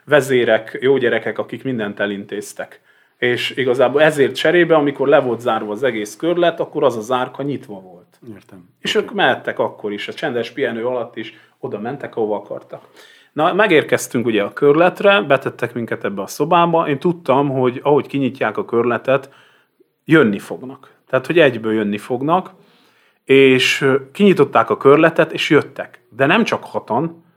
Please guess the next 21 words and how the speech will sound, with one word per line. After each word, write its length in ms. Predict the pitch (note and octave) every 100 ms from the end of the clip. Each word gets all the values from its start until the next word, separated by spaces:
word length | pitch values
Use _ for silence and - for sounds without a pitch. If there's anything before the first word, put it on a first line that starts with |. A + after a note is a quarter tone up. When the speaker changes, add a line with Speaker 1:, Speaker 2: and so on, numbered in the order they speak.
| _ _ _
Speaker 1:
hanem 240 | - C3+
az 120 | D3+
egész 460 | - F3 D3 C3+ -
kö-, 240 | - F#3+ D3+
az 180 | B2+
egész, 460 | D#3+ D3+ A#2+ - -
ö, 240 | D3 A2 G#2+
B 60 | A#2 E3
tizenhármas 580 | D#3+ C#3+ C3 A2+ G#2+ G#2
körlet 420 | - B2+ D3+ D3 -
jött 220 | D3 C#3+
megnézni. 720 | B2+ G#2+ G#2 G2 F#2 F#2+ - _ _ _ _
Speaker 2:
Mhm. 240 | _ A#2 - _
Speaker 1:
Mert 140 | B2
nagy 240 | C3 E3+ C#3
darab 300 | B2 A2+ G#2
voltam, 340 | B2 C3+ D3+
akkor 260 | C#3+ - A#2+
voltam 260 | A#2+ B2
százharminc 840 | A#2+ - C3+ A2 - A2 G#2+ G#2 -
kiló, 480 | A#2 B2+ D3 E3+